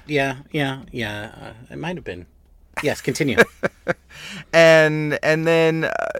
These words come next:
Speaker 2: but, uh, I mean, to his credit, he gets picked off, but he keeps running hard to second base. He doesn't stop. He doesn't do anything. He runs hard.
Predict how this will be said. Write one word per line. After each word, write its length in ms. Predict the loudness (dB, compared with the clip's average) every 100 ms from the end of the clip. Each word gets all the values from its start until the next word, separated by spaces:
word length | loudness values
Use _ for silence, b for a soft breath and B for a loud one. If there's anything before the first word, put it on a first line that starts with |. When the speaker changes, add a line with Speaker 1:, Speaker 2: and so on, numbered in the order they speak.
| -12 -18 -20 -20 -20 -18
Speaker 2:
but, 640 | -2 6 6 6 -2 -4
uh, 180 | -4 0
I 80 | 2
mean, 140 | 2 2
to 100 | 0
his 160 | 0
credit, 420 | 4 4 6 4 -2 b b b b
he 80 |
gets 140 | 2 4
picked 180 | 4 6
off, 160 | 4
but 80 | 4
he 100 | 0
keeps 260 | -2 -8 0
running 260 | 2 2
hard 260 | 6 6 6
to 40 | 4
second 300 | 0 0 0
base. 260 | -2 -2
He 60 | -2
doesn't 340 | -2 -2 -8 -12 -14
stop. 560 | -8 2 4 6 4 0
He 80 |
doesn't 260 | -2 -2 -2
do 120 | 0
anything. 220 | 0 2
He 80 | 0
runs 260 | 0 -2 0
hard. 380 | 2 4 2